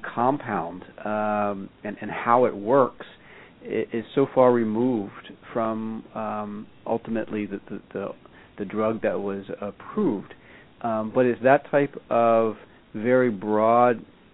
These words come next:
um, scientific inquiry that has, uh, set us apart as a country,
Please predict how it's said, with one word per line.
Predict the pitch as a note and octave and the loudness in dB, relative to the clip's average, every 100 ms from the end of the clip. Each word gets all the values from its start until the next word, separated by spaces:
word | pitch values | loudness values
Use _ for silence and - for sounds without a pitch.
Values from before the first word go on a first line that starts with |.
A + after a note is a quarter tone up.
| - | -12
um, | G#2+ G#2+ A2 G#2+ G#2 G#2 G#2 G#2+ - _ _ _ - - - | -10 -6 -4 -2 -2 -2 -4 -8 -12 _ _ _ -20 -20 -4
scientific | C3+ C3+ - B2 A#2 - | 2 2 2 -4 -4 -4
inquiry | B2 D3 A2 G2+ G2 G2+ | -4 -2 0 0 0 -2
that | G#2 G2+ | -2 -4
has, | G#2+ G#2+ G#2 G#2 G2+ - - - _ - G2 - | -2 -2 -2 -4 -10 -20 -20 -20 _ -14 -12 -8
uh, | G#2+ G#2+ G#2 - - | -6 -4 -8 -6 4
set | C3 - A#2 | 4 4 0
us | C3 | 0
apart | C3 - G#2+ G2 - - - - - - - - | -4 2 2 2 -2 -16 -20 -18 -18 -16 -16 -8
as | G2+ G#3 | -6 -6
a | - | 0
country, | D3+ - F#2 G2 | 0 0 -4 -6